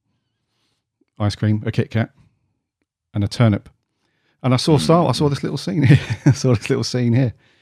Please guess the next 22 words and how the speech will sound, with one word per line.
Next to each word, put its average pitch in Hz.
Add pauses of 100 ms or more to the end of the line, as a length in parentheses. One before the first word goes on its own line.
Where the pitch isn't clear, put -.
(140)
which 131
is 139
really 160
cool. 185
It's -
the, 120 (240)
from 117
A 110
New 110
Hope, 110
it's, -
um, 92 (1040)
it's -
the, 95
the 98
scene 107
where 98
Obi-Wan 92
goes 92
off 92
to 92
deactivate 98